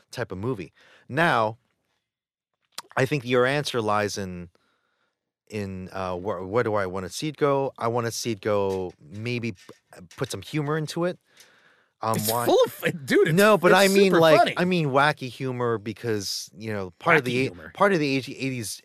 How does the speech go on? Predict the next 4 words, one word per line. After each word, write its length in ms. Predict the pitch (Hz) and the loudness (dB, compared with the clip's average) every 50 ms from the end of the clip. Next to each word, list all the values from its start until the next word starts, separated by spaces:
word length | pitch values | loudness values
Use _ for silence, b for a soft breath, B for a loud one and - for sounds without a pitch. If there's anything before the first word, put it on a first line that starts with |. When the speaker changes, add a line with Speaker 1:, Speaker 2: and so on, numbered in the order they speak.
| _ | _
Speaker 1:
eighties, 460 | - 117 123 113 117 113 107 98 - 113 | -12 -10 -10 -8 -8 -8 -8 -6 -4 -4
um, 460 | 107 101 98 98 92 90 87 82 80 _ _ _ _ _ _ - - _ _ _ _ _ _ _ _ _ _ _ _ _ _ _ _ _ _ _ - | -2 -2 -2 -4 -6 -8 -12 -14 -16 _ _ _ _ _ _ -20 -20 _ _ _ _ _ _ _ _ _ _ _ _ _ _ _ _ _ _ _ -8
uh, 40 | 110 | -6
uh, 680 | 104 101 98 95 92 90 90 85 80 - 87 90 85 | -4 -4 -4 -4 -6 -6 -8 -10 -12 -12 -12 -12 -14